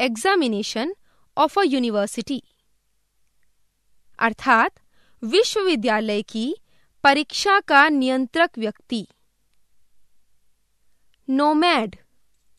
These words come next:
का अर्थ है बंजारा, यानी a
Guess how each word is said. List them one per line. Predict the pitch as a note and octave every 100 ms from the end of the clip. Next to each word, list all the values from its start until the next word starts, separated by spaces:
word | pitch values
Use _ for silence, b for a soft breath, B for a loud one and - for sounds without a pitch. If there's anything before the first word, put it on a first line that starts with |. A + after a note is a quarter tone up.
| _ _ - _ _ _ -
का | D4+ C#4+
अर्थ | A3+ C4 - -
है | G#3+ C#4 A4 _ _ _ _ _ -
बंजारा, | A#3+ C4 A#3 A3 G#3 B3 - _ - _ _ _ _ _ _ _ _ _ _ _ _ _ _ _ _ _ _ _ _ _ - A3+
यानी | A#3 A3+ C#4+ A4 - - _ _ _
a | B3+